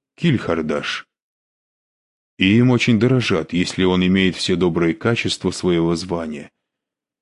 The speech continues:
Так вот, Мария как раз была чудеснейшим кильхардашем. Она обладала такой быстротой, четкостью и понятливостью взгляда,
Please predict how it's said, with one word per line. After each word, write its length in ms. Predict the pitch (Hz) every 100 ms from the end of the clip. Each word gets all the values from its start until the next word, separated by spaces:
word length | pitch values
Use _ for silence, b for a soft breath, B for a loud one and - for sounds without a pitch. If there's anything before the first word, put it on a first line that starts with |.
| _ _ _ _ -
Так 180 | 104 -
вот, 220 | 135 120
Мария 640 | 98 98 113 156 98 78 - _ _ _ _ _ _ _
как 180 | - 90
раз 240 | 135 143
была 280 | 101 139 143
чудеснейшим 1000 | 139 - 104 110 160 135 139 127 - 131
кильхардашем. 1040 | 113 - 139 107 120 117 104 85 - - - _ _ _ _ _ _ _ _ _ _ _ _
Она 260 | 69 85 95
обладала 540 | 101 104 104 110 107
такой 460 | 90 - 101 - 123
быстротой, 840 | 90 95 - 87 85 127 110 82 _ _ _ _ _ _
четкостью 640 | - 143 131 104 - - 101
и 20 |
понятливостью 840 | 92 101 120 143 92 82 80 -
взгляда, 540 | 85 85 101 120 82